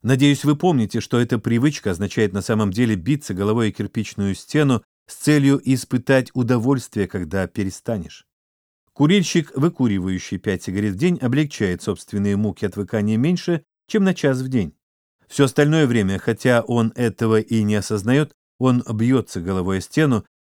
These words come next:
и это продолжается большую часть его жизни. Он выкуривает лишь пять сигарет в день, поскольку или не может себе позволить курить больше по денежным соображениям,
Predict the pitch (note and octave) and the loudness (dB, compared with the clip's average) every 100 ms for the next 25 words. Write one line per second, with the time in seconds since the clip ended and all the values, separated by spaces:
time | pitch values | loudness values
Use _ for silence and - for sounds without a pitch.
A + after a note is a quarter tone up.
0 | - B2 B2+ - C#3 A#2+ C#3 C3 C3 B2 | 0 2 2 2 0 2 0 0 0 0
1 | B2 A2+ A#2 - - A#2 - G2 G#2+ G2 | 0 0 -2 -2 -2 -2 -2 -4 0 0
2 | F#2 A#2 A2 F#2 E2 - F#2+ F2 D#2 D2 | -2 -6 -4 -6 -6 -6 -6 -6 -10 -12
3 | - _ _ _ _ _ _ A2+ B2 C3+ | -18 _ _ _ _ _ _ 2 2 2
4 | - C#3+ C3+ C3+ B2+ C3+ B2 - - C3 | 4 4 4 2 2 2 0 -6 0 0
5 | A2+ A2+ A2+ A#2 G2+ A2+ D3 C#3 A#2+ - | 0 -2 0 0 0 0 0 0 -2 2
6 | C#3 B2+ C3+ B2+ - _ _ D3 D#3 C#3 | 2 2 0 0 -2 _ _ 0 4 4
7 | B2+ F#2 E2 G2+ - G#2+ A#2 B2 A2+ B2 | 4 2 -2 -8 -8 -6 -4 -6 -4 -2
8 | C3 B2 C3 C3 A#2+ B2+ B2+ - B2+ C3 | -2 -2 -2 0 0 -2 -2 -4 -2 0
9 | B2+ - _ - G#2+ C3 A#2+ B2 A#2+ B2+ | -2 -4 _ -4 0 2 2 0 0 0
10 | B2 B2 C3 C3 B2+ | 0 0 0 2 0